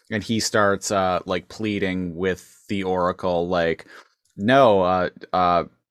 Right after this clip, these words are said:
don't let my friends suffer. Take me, take me. Just spare them." And I guess that's enough for him to, like, conjure back into a corporeal form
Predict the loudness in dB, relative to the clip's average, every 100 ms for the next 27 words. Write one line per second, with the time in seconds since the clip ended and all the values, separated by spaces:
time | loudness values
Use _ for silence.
0 | _ 0 2 4 2 0 -4 -2 -2 0
1 | -2 0 0 0 -4 -4 -4 2 2 4
2 | 2 2 0 -6 -2 -2 0 -2 -2 -4
3 | _ _ _ -4 -4 -4 -4 2 4 6
4 | 4 2 0 -4 -10 _ _ _ _ _
5 | _ -20 -4 2 4 4 4 4 4 0
6 | 2 0 0 -2 -2 -2 -4 -2 -2 -4
7 | -8 -6 -4 -2 -2 -2 0 0 2 0
8 | -2 -12 -8 -8 0 2 4 2 -2 -4
9 | -6 -4 -6 -4 -4 -2 -2 -4 -6 -8
10 | -6 -2 -2 -4